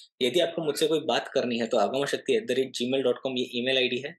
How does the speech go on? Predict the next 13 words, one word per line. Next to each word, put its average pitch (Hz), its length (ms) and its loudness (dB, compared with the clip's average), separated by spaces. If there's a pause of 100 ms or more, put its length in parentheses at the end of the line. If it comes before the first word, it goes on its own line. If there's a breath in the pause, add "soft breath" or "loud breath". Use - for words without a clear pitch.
(120)
या 110 100 0
फिर 139 180 2
agama 120 320 -2
shakti 135 380 -4
dot 107 120 4
com 117 260 -2
पे 127 60 -2
भी 135 100 -2
जाके 123 220 0
visit 117 320 -2
कर 107 80 0
सकते - 340 -12
हो। - 120 -20